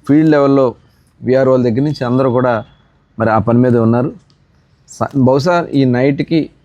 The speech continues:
సాధారణ స్థితికి వస్తుందని చెప్పి భావిస్తా ఉన్నాం. మరి ఈ గడ్-, ఈ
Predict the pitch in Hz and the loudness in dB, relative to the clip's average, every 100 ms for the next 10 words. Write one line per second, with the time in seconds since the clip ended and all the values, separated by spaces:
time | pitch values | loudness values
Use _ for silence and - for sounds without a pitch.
0 | _ _ _ - 113 131 139 - 123 110 | _ _ _ -4 -2 0 -2 -2 -2 0
1 | 117 - 113 104 107 113 113 110 123 - | -2 0 0 2 2 0 -2 -4 -4 -8
2 | - _ _ _ _ _ - 104 104 104 | -16 _ _ _ _ _ -4 0 2 0
3 | 98 82 123 131 135 127 - 131 | -2 0 2 2 0 -2 -2 -2